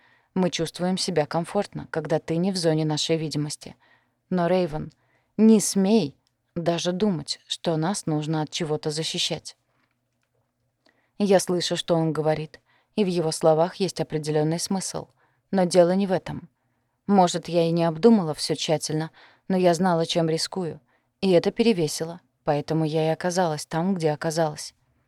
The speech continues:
Я наклоняюсь вперед, надеясь, что смогу выразить острую необходимость действовать,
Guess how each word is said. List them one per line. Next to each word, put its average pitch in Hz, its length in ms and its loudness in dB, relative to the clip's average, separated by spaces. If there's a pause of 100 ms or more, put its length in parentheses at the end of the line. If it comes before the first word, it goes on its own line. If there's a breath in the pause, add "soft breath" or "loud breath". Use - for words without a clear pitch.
(540)
Я 190 180 4
наклоняюсь 175 520 2
вперед, 170 400 -4
надеясь, 170 500 -2 (280 soft breath)
что - 200 -2
смогу 160 300 0
выразить 160 420 -2
острую 175 380 -2
необходимость 160 840 -2
действовать, 170 720 -4